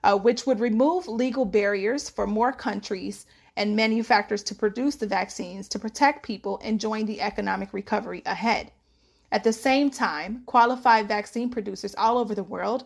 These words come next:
stand ready to produce more vaccines if they were allowed access to the technology and know-how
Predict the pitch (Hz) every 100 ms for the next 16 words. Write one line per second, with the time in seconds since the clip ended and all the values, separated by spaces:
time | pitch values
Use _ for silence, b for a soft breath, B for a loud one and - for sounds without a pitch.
0 | B B - 226 214 269 320 349 247 220
1 | 202 339 508 240 214 190 190 180 - 202
2 | 190 196 214 240 233 240 240 233 233 240
3 | 285 - 269 262 240 220 - 220 - 220
4 | 247 226 208 - 202 202 240 311 233 185
5 | 175